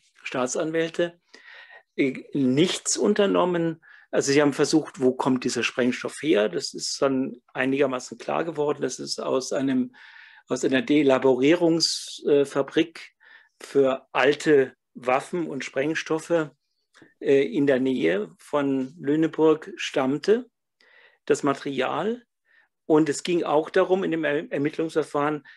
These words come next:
wer außer Herrn Lemke hatte dazu Zugriff oder hat an der Errichtung, äh, dieser Depots teilgenommen. Kurioserweise wird dabei nicht die Frage, wurde nicht die Frage untersucht,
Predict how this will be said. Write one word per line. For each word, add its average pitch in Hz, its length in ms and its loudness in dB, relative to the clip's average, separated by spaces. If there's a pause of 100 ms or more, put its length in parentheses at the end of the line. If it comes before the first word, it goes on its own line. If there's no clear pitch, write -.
(200)
wer 147 500 2
außer 156 380 0
Herrn 139 240 -6
Lemke 135 640 -2
hatte 139 340 -8
dazu 135 340 -4
Zugriff 143 920 -6 (540)
oder 127 300 0
hat 135 260 -4
an 135 440 -4
der 131 320 -2
Errichtung, 151 800 0 (100)
äh, 160 140 -6
dieser 139 420 0
Depots 127 480 -8
teilgenommen. 160 760 -8 (800)
Kurioserweise 135 1040 -2
wird 139 240 0
dabei 131 280 0
nicht 131 320 -6
die - 60 -6
Frage, 143 540 -2 (100)
wurde 147 280 4
nicht 170 320 -2
die 175 60 -6
Frage 139 340 -2
untersucht, 139 800 -8